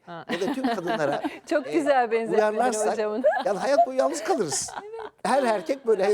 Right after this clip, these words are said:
Speaker 2: her kadın
Speaker 1: Ay,
Speaker 2: böyle.
Speaker 1: ay, ay, evet.
Speaker 2: Evet, şanslı oydu.
Speaker 1: Evet.
Speaker 2: Çünkü tanımıyordun, bilmiyordun.
Speaker 1: Hmm.
Speaker 2: Daha yeni ergenlikten çıkıyorsun,
Speaker 1: <laughs>
Speaker 2: safsın.
Speaker 1: Peki.
Speaker 2: Zaman içinde.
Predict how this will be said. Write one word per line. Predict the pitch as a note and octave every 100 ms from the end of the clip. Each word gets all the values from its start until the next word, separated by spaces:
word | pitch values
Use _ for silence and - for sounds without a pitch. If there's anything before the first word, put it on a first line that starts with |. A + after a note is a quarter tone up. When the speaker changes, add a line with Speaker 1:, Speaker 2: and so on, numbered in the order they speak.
| G3+
Speaker 2:
her | F#3+ B3+
kadın | B3 A#3
Speaker 1:
Ay, |
Speaker 2:
böyle. | - - A2+
Speaker 1:
ay, |
ay, | - G#3+
evet. | G3+ D4+
Speaker 2:
Evet, | D#4+ -
şanslı | - D4+ - E4+ E4+
oydu. | B3 C3 -
Speaker 1:
Evet. | G3 F3 -
Speaker 2:
Çünkü | D4 -
tanımıyordun, | - A3 D4 A#3+ C#3+ G#2 A2
bilmiyordun. | C4+ E4+ D4 - G#2+ -
Speaker 1:
Hmm. | E3+ E3+ F3 A#3
Speaker 2:
Daha | C4+ C4 - -
yeni | A3+ D4 G#3+
ergenlikten | F3+ F3+ F#3 F#3 G3
çıkıyorsun, | - - B2 - A#3+ B3 -
Speaker 1:
<laughs> | C4
Speaker 2:
safsın. | - B3+ B3+ A#3 D3 - D4+ B3+ _
Speaker 1:
Peki. | A3 G3 F3
Speaker 2:
Zaman | B3 C4+ G3+
içinde. | - A2